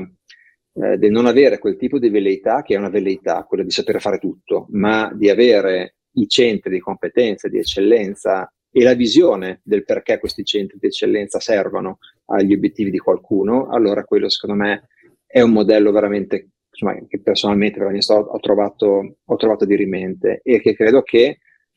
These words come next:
ehm, sia, adesso non vorrei sembrare quello che fa la marchetta, io sono uno che o-, odio le marchette, però è un tipo di organizzazione, <laughs> ci sono dentro per, per, per carità, quindi sono l'oste col vino buono,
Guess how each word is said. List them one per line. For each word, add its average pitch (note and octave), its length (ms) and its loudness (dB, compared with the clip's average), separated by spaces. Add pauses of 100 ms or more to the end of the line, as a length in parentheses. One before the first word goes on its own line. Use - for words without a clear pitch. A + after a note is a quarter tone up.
(120)
ehm, F#2 720 -4 (400)
sia, G2+ 680 2
adesso G2 420 -6
non G2+ 160 -8
vorrei G2+ 500 4
sembrare G#2 800 -2
quello G#2+ 200 4
che F#2+ 100 -8
fa - 260 0
la G2+ 120 -4
marchetta, - 640 -2
io G#2+ 160 -2
sono G#2 180 -4
uno G2+ 100 -4
che G#2+ 120 -4
o-, - 260 -4
odio A#2 340 2
le G2+ 80 -10
marchette, F#2+ 400 -6 (120)
però B2 360 0
è A#2+ 100 -6
un A2 220 -6
tipo D3 280 0
di G2 120 2
organizzazione, G2 920 -2
<laughs> - 400 -6
ci A2+ 140 -2
sono A2 260 0
dentro A2 400 2
per, A2+ 140 -6
per, G#2+ 320 -8
per - 180 -6
carità, G#2+ 400 -4
quindi G2+ 600 -4
sono G#2 240 -2
l'oste G#2+ 320 0
col G#2 140 0
vino B2 240 0
buono, A#2+ 420 2